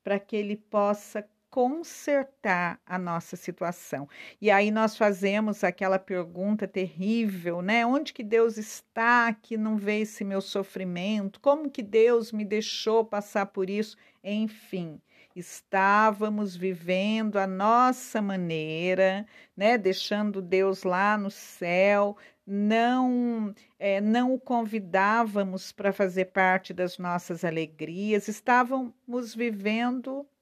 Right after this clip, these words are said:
a nossa maneira. E quando as coisas apertam, aí nós ficamos bravos, né?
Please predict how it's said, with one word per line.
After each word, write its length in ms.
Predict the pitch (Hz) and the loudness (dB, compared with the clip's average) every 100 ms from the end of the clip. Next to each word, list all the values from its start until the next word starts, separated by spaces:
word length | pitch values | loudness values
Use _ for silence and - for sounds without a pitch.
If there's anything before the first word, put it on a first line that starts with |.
| - | -10
a 60 | 196 | -8
nossa 460 | 190 196 214 - | -2 -2 -4 -4
maneira. 680 | 220 226 214 180 151 151 185 _ _ _ - | -4 -2 -2 -2 -6 -10 -14 _ _ _ -12
E 80 | 170 | -8
quando 320 | - 185 170 | -4 -4 -4
as 220 | 170 - | -6 -6
coisas 1080 | - - 208 214 233 240 240 247 220 - - _ - | -14 -4 0 2 2 0 -2 -4 -6 -18 -20 _ -10
apertam, 800 | 170 - - 170 175 208 220 196 | -10 -6 -2 0 2 0 -4 -8
aí 120 | 170 | -8
nós 260 | 185 208 214 | -6 -6 -6
ficamos 380 | - 226 247 214 | -8 -8 -8 -8
bravos, 540 | 180 160 131 - - | -6 -6 -8 -14 -12
né? 260 | 180 202 | -8 -8